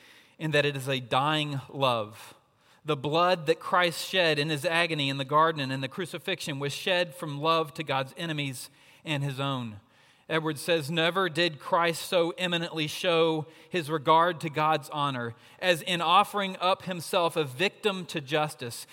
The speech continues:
And yet in the same, uh, in this above all, he,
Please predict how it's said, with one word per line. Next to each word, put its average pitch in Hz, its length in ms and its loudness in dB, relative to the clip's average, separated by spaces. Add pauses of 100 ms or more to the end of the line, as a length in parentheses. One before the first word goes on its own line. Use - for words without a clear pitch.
(120)
And 196 140 2
yet 208 180 6
in 202 120 0
the 185 100 2
same, 233 680 0 (240)
uh, 175 200 -2
in 214 220 -2
this 233 220 6
above 196 280 2
all, 190 320 2
he, 180 340 -4